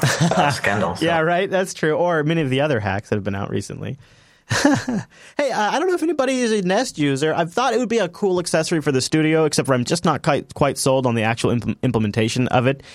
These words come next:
Speaker 2: But, uh, today, Google or Nest or wha-, A B C or Alphabet or whatever you wanna call 'em, has announced the next version of the Nest with a much bigger, uh, interface,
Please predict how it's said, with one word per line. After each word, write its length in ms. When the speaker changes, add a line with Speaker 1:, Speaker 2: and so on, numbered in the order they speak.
Speaker 2:
But, 200
uh, 220
today, 440
Google 520
or 260
Nest 380
or 80
wha-, 280
A 160
B 140
C 420
or 160
Alphabet 600
or 300
whatever 340
you 60
wanna 120
call 240
'em, 100
has 160
announced 440
the 100
next 260
version 320
of 80
the 80
Nest 380
with 120
a 80
much 320
bigger, 360
uh, 320
interface, 640